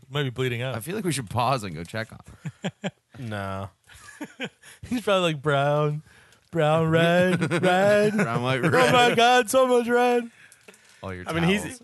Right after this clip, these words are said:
Speaker 3: we talked about the Tough Mudder, so he's added all he's gonna add for now.
Speaker 1: <laughs> Yeah.
Speaker 3: Until we get to the beer, he's done.
Speaker 1: Yeah, which he already opened.
Speaker 2: Well, yeah, but he ar-, he reads the <laughs> articles too, so there, we can't even do that part.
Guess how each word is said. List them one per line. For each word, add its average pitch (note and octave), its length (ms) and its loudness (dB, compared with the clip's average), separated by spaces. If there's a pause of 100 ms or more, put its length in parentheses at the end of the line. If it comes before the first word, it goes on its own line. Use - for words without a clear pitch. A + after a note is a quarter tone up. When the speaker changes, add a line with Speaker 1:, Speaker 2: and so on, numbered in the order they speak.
(140)
Speaker 3:
we E3 180 -4
talked F#3+ 260 0
about C#3 200 -4
the A2+ 60 -18
Tough A#2 200 -4
Mudder, A2+ 240 -4
so A#2+ 120 -12
he's C#3 200 -6
added A#2+ 320 -4
all G#2+ 140 -6
he's G2+ 120 -12
gonna G#2 200 -12
add G#2 260 -12
for D#3 80 -6
now. G2 320 -12
Speaker 1:
<laughs> - 340 -20
Yeah. A2 300 -2 (1040)
Speaker 3:
Until D#3+ 240 -2
we E3 80 -2
get D#3+ 160 -2
to D#3+ 80 -8
the B2+ 80 -6
beer, A#2+ 300 -6
he's A2+ 140 -10
done. G2+ 340 -12 (1000)
Speaker 1:
Yeah, C#3+ 160 0
which E3 200 0
he G3+ 280 -4 (100)
already F3 380 0
opened. E3 180 0
Speaker 2:
Well, C#3+ 100 -2
yeah, F3+ 80 -2
but C#3+ 140 -4
he D3 160 -8
ar-, C#3 220 -4
he C#3+ 180 -12
reads C#3 320 -10
the A#2+ 100 -14
<laughs> D3+ 80 -8
articles - 440 -14
too, D3+ 260 -8
so G2+ 240 -12
there, G#2+ 160 -16
we E2 120 -16
can't G#2+ 200 -20
even G#2 140 -20
do F#2+ 80 -20
that G2 240 -20
part. - 100 -20